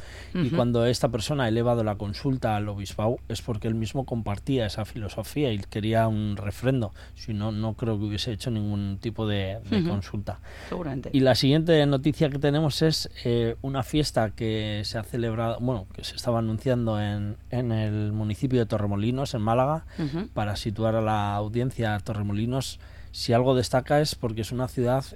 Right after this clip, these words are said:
Speaker 1: eh, donde hay mucho turismo L G B T, en, tiene, está muy posicionada en, en ese tipo de turismo. Eh, no es la única ciudad, pero es una
Speaker 2: Sí, sí.
Speaker 1: de ellas, y, eh, se estaba anunciando una,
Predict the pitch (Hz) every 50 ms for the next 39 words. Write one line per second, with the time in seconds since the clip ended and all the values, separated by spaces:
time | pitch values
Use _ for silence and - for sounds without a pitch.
0 | - - 131 120 117 110 110 110 110 104 107 107 107 113 120 120 120 120 117 117
1 | - - - 151 143 135 127 120 113 - 107 104 104 101 101 101 101 - - -
2 | - - - - - - - 123 117 110 131 147 139 - 143 123 113 110 104 -
3 | - 117 104 101 - 147 139 127 139 165 165 - - - - - - - - -
4 | - 113 107 107 104 - - 120 120 117 117 113 110 110 110 107 104 - 98 101
5 | - - 113 113 113 120 123 113 - 101 - - 120 - - 120 113 117 120 113
6 | 113 107 107 107 107 110 - - - 117 110 110 98 - 131 101 113 107 110 113
7 | 110 107 110 107 107 104 104 107 101 104 - 113 107 117 131 127 - 143 123 127
8 | 151 - - - - - - - - - - - - - 113 110 113 123 131 104
9 | 123 113 113 120 113 104 - 98 - - 127 147 147 127 - 104 101 - - 117
10 | 104 104 104 104 101 98 165 147 - - 117 120 131 135 131 139 147 160 151 -
11 | - - - 143 160 165 165 - - 131 123 117 113 113 110 104 - - 113 -
12 | - 117 117 120 127 127 123 123 123 117 117 113 110 110 - - - - - -
13 | 123 120 120 120 120 113 - 151 139 135 131 123 120 113 113 110 113 120 120 120
14 | 120 113 110 110 110 110 110